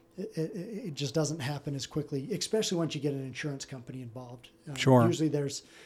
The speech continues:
Speaker 1: longer payout periods. You need to submit the paperwork, and, uh, funds need to be verified before any payout happens. Um, so just keeping in mind that,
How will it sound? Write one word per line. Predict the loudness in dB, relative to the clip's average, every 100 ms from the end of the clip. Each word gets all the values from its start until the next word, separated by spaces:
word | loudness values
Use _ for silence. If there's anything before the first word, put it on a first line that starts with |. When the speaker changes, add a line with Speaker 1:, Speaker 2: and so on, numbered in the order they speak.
| -20 -2
Speaker 1:
longer | 0 2 2
payout | 0 -2 -4 -6
periods. | -4 -2 -4 -4
You |
need | -6
to | -6
submit | -6 -8 -8
the |
paperwork, | -6 -6 -4 -4 -4 -6
and, | -10 -12 -20 _ _ _ _ -20 -16 -12
uh, | -10 -12 -8
funds | -2 -2 -2
need | -4
to | -2
be | -2
verified | -2 -4 -6 -10 -10 -10
before | -10 -8 -6 -6
any | -8
payout | -10 -10 -12 -14
happens. | -16 -16 -16 -14 -14 -14 -20 -20 -20 -20 -20 -18
Um, | -16
so | -8 -8 -8 -6
just | -6 0
keeping | 0 2 2
in | 2
mind | 0 0 0
that, | -2